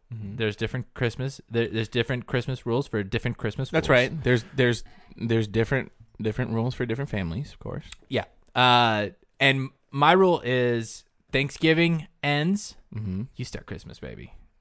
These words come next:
Speaker 1: Even before it's December first?
Speaker 2: Thanksgiving is the foreplay to the Christmas climax.
Speaker 1: That's c-,
Speaker 2: So,
Speaker 1: yeah.
Speaker 2: uh, once,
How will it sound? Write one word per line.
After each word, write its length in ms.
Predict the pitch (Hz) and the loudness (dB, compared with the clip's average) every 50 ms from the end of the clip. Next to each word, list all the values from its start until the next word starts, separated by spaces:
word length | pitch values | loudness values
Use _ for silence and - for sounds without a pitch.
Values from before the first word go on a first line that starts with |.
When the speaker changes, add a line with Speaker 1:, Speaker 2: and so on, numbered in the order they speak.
| - - - 123 | -20 -16 -14 -6
Speaker 1:
Even 240 | 123 135 139 151 143 | -4 -2 0 2 2
before 260 | 139 127 - 143 127 | 2 2 4 2 2
it's 80 | 120 - | 2 2
December 320 | - 127 120 - 131 123 117 | -2 -4 -4 -2 -4 -4 -2
first? 360 | - 139 151 160 - - - - - - _ _ _ - - _ | -2 -2 -2 -2 -4 -10 -16 -20 -20 -20 _ _ _ -20 -4 _
Speaker 2:
Thanksgiving 500 | 139 131 131 - - 170 175 190 226 214 | 2 2 2 2 4 6 6 6 6 4
is 140 | 190 160 - | 4 4 2
the 80 | 135 113 | 0 -2
foreplay 520 | - - 147 143 135 - - 120 104 107 | 4 6 6 6 6 6 4 2 2 2
to 120 | - 120 104 | 0 -4 -6
the 60 | 104 | -4
Christmas 340 | - 135 120 - - 101 - | -2 -2 -4 -4 -6 -8 -6
climax. 480 | - 104 87 85 78 - - - - - | -6 -6 -6 -6 -8 -12 -16 -16 -14 -12
Speaker 1:
That's 220 | 104 - - - _ | -12 -14 -14 -20 _
c-, 100 | - - - 123 - - - - - - - | -18 -16 -16 -16 -14 -12 -14 -14 -14 -14 -10
Speaker 2:
So, 460 | - - 139 127 123 113 110 101 - | -2 2 4 4 6 4 2 0 0
Speaker 1:
yeah. 220 | - 101 - 113 - - _ _ - - _ _ _ | -4 -8 -8 -8 -8 -10 _ _ -20 -20 _ _ _
Speaker 2:
uh, 480 | - 113 110 110 107 104 101 95 90 85 - | -2 2 2 4 4 4 2 2 0 -2 -6
once, 600 | - 107 110 127 139 160 170 170 - - - - | -8 -2 2 4 4 4 4 2 -6 -12 -12 -16